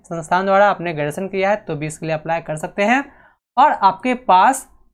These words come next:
टू व्हीलर का ड्राइविंग लाइसेंस होना चाहिए,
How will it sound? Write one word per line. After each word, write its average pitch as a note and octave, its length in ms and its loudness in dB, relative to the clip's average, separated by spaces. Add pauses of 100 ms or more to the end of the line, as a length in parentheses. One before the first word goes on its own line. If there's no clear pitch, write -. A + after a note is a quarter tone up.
(100)
टू C4 140 0
व्हीलर F3+ 280 2
का G3+ 180 4
ड्राइविंग D#3+ 420 0
लाइसेंस G3 600 -2
होना C#3+ 200 -6
चाहिए, D3 520 -4